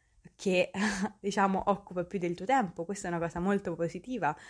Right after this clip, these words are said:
riconoscitelo e cerca di adattare la tua vita di adesso all'obiettivo che vuoi incorporare nella tua vita. Non tornare indietro,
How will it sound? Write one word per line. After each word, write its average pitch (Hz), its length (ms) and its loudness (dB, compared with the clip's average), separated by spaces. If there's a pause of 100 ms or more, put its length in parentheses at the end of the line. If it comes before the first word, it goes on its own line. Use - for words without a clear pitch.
(160)
riconoscitelo 202 880 2
e 208 160 0
cerca 247 320 -2
di 226 80 2
adattare 214 720 0 (340)
la 185 120 -2
tua 240 200 4
vita 190 220 0
di 180 80 2
adesso 202 680 -2
all'obiettivo 190 1040 -4
che 196 100 -2
vuoi 175 180 -2
incorporare 175 600 -4
nella 165 160 -2
tua 165 120 -4
vita. 175 340 -4 (380)
Non 214 160 0
tornare 214 340 0
indietro, 175 640 0